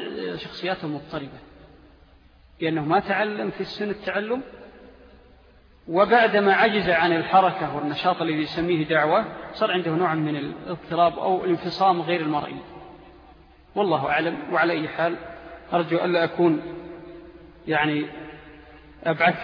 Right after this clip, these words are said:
كثيرا في المفهوم، لكن أعيد من أجل أن لا يفهم كلامي خطأ. أقول الدعوة تشمل هذا وذاك،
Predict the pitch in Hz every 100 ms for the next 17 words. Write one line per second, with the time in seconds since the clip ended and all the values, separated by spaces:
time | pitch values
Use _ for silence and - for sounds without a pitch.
0 | 165 151 170 156 139 147 143 156 147 -
1 | 175 196 170 165 156 156 160 165 160 -
2 | - 165 165 160 143 160 156 156 160 151
3 | 135 156 147 - 151 190 - - - -
4 | - - - - - - - 160 165 147
5 | 185 170 160 185 - 165 139 170 208 202
6 | 151 120